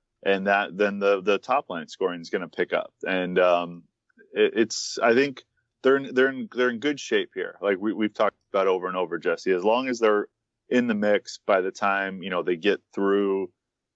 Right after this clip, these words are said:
the, the, the holidays here in January, getting closer to the All-Star break, and at some point get Jonathan Quick back. As long as they're in the mix at that point and then coming up on the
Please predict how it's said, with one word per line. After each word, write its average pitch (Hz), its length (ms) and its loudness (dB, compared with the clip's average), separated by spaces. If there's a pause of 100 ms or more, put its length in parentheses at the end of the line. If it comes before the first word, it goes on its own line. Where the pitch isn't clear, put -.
(220)
the, 107 220 0
the, 107 240 0
the 95 200 0
holidays 101 600 2
here 98 240 0
in 90 120 -8
January, 95 560 -2
getting 92 160 -6
closer 95 340 -2
to - 20 -6
the 90 100 2
All-Star 92 340 0
break, 92 280 -2
and 90 80 -10
at 87 120 -12
some 113 340 -2
point 85 460 -6
get 85 260 -2
Jonathan 90 420 -2
Quick - 360 0
back. 85 280 2
As 82 140 -2
long 110 300 2
as 104 100 0
they're 107 160 4
in 101 80 -4
the 90 80 -6
mix 98 360 -4
at 117 100 -6
that 113 240 2
point 131 480 -6
and 92 120 -14
then 92 180 -10
coming 101 260 -4
up 95 160 0
on 92 80 -6
the 87 80 -6